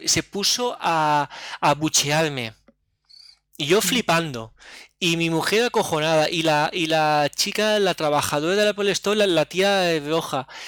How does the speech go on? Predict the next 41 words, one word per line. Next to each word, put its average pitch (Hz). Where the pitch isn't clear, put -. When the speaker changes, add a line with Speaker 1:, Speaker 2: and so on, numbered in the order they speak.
Speaker 1:
Y 180
le, 175
y, 180
y 180
le 175
digo, 165
"Pues 156
yo 170
estoy 226
aquí 220
de 226
luna 226
de 214
miel, 233
yo, 202
yo, 196
yo 208
quiero". 226
Y 214
me 170
dice, 131
"Que -
no, 190
sin 151
reserva 185
no 214
puedes 202
tener, 220
no 208
sé 170
qué, 202
no 214
sé 170
cuántos". 240
Speaker 2:
Te 123
pusiste 120
esterco, 98
¿no? 131
Speaker 1:
Me 175
puse, 208
me, 170